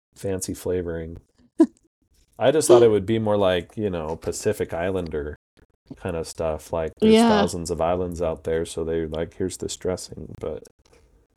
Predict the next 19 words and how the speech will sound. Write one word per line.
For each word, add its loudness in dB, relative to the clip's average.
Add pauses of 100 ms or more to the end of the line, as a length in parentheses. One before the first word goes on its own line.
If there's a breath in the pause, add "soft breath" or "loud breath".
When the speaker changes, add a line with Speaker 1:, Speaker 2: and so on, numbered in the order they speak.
(1120)
Speaker 1:
yeah. -2
Speaker 2:
Have 6
you 8
ever, 2 (120)
I 4
mean, 6 (500)
you 6
know, 6
when, 6
like, 2 (720)
I 4
know 8
Grandpa 4
used 4
to 6
eat 4
that, 4
uh, 4 (500)
Catalina. 8